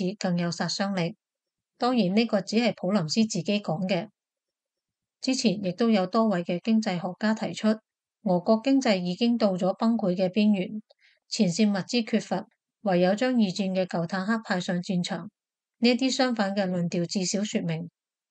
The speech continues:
好難就俄羅斯戰鬥力得出單一嘅結論。位於德國嘅全球知名統計數據門戶網站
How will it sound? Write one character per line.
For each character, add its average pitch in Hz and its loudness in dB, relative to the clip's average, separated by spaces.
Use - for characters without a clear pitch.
好 214 0
難 202 2
就 175 0
俄 165 -2
羅 160 -2
斯 240 -4
戰 214 0
鬥 180 0
力 170 -2
得 220 -2
出 220 -4
單 214 0
一 214 4
嘅 185 -2
結 185 -4
論。 175 0
位 208 2
於 247 4
德 262 0
國 214 -2
嘅 214 0
全 185 -4
球 170 -4
知 247 -4
名 202 0
統 190 -2
計 220 2
數 196 -2
據 185 -2
門 185 0
戶 170 0
網 170 0
站 180 -2